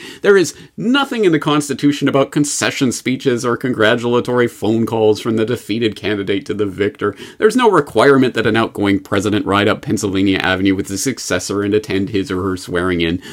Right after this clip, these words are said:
But with few exceptions, this is just what has taken place. This is the norm.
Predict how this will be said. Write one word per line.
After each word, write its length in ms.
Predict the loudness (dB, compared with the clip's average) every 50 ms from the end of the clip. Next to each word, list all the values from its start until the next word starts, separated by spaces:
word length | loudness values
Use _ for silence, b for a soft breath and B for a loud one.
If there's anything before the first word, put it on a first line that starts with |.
| B B B B
But 180 | 0 2 4
with 160 | 4 2 2
few 260 | 0 -2 -4 0 2 2
exceptions, 640 | 2 2 2 0 0 0 0 -2 -2 -2 -2 -6 B B B B B B
this 180 | -4 -2 -2 -2
is 160 | -6 -8 -8
just 400 | -6 -4 -2 -2 -2 -4 -6 -4
what 160 | -2 -2 -2
has 200 | -2 -4 -4 -4
taken 300 | -4 -6 -6 -4 -6 -6
place. 220 | -8 -8 -10 -12 -12 -14 -16 B B B B B
This 400 | -2 2 4 4 4 2 -2 -8 -4
is 300 | 0 0 0 0 -2 -2
the 140 | -2 -2 -2
norm. 360 | -2 -2 -4 -6 -8 -10